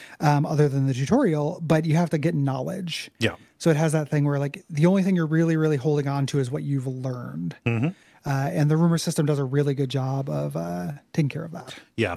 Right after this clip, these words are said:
Speaker 2: I love this thing. If you, like, dive into it, it will tell you if there's more to discover in a particular location. Um, it will list off, like, every individual thing that you would have learned there. There are connections between them that show, like,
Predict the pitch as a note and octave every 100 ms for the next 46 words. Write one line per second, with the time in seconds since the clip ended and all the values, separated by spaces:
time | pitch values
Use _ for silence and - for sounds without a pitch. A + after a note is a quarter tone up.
0 | - A#2+ A2 A2 G#2+ F#2+ G#2 F#2+ G2+ A#2
1 | A2 G2 G2+ G2+ G2 G#2 A2 G#2 G2+ G2+
2 | G#2 A#2+ A2+ A#2 G#2+ G2+ G2 G#2 G2 G2
3 | F#2+ G2+ F#2+ F#2+ F#2 F#2+ F#2 - - -
4 | A2+ A#2 D3 C#3+ C#3 C3+ B2+ C#3 C3+ C3+
5 | C3+ B2 C#3+ D3 - - - _ - G2
6 | F#2 G2 G2 G2 F#2 F#2 F#2 F#2 G2 G#2
7 | - G2 F#2+ F#2 G2+ F#2+ F#2 - - -
8 | - G#2 G2+ F#2+ F#2 F#2 F#2 F#2 - G2
9 | F#2 - F#2+ F2+ E2 E2 F#2 D3 F#3 F3+
10 | F#3+ F3+ A#2 A2 - A2 F#2+ F#2+ - E3
11 | C#3 - E3+ F3+ G3 G#3+ - A#2 G#2+ -
12 | G#2+ G#2 F#2+ F#2 -